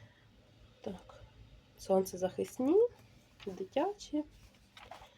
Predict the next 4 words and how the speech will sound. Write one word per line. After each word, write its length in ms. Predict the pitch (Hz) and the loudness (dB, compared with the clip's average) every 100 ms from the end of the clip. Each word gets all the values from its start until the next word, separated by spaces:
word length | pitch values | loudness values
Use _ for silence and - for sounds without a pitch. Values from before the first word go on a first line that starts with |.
| - - - - | -20 -20 -20 0
Так, 220 | 190 185 | 2 8
нова 240 | 226 220 208 | 10 10 10
лінійка 840 | 190 196 202 190 208 226 - 370 | 8 8 8 10 8 6 0 0
з'являється. 840 | 370 381 349 349 349 339 339 320 | 6 4 6 4 6 4 2 2